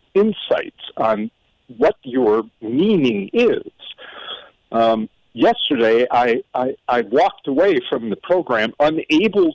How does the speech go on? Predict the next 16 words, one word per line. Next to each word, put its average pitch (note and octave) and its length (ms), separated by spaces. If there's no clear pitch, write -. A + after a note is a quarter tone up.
to - 80
determine A2 760
if, G#2 260
when A#2 260
you G#2 340
took - 200
the G2+ 120
floor A#2 500
to F#2+ 300
denounce, G#2 580
whether E3+ 420
you C#3 320
were C3 540
addressing A2+ 920
the A3+ 200
aides D#3 640